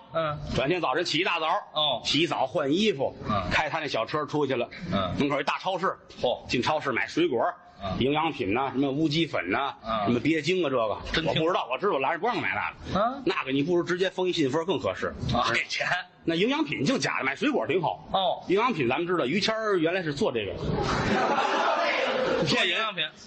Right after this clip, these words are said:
Speaker 2: 那原-，他，他原来开一厂子卖鳖精嘛。
Speaker 1: 是。
Speaker 2: 买一个王八熬汤兑水，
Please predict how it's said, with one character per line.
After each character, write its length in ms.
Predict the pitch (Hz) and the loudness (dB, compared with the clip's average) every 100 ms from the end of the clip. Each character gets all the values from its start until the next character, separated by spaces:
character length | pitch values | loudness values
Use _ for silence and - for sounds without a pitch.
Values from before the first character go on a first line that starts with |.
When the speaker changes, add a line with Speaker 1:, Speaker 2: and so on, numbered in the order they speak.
| - | 0
Speaker 2:
那 60 | |
原-， 160 | 220 285 | 2 2
他， 120 | 311 | -2
他 140 | - 262 | -2 -2
原 140 | 269 | 0
来 60 | 277 | 0
开 160 | 277 | 0
一 40 | 285 | 0
厂 220 | 131 117 | 0 2
子 60 | |
卖 120 | 190 180 | 2 2
鳖 160 | 233 | 0
精 180 | 233 262 | 2 2
嘛。 140 | 143 - - | 0 -2 -8
Speaker 1:
是。 220 | - 247 226 135 | -2 0 2 0
Speaker 2:
买 140 | 135 | 0
一 120 | 180 | 2
个 80 | 233 | 2
王 180 | 175 202 | 2 2
八 80 | 170 | 2
熬 160 | 196 | 2
汤 200 | - 208 | 0 -2
兑 140 | 190 139 | 0 0
水， 320 | 123 107 | 2 0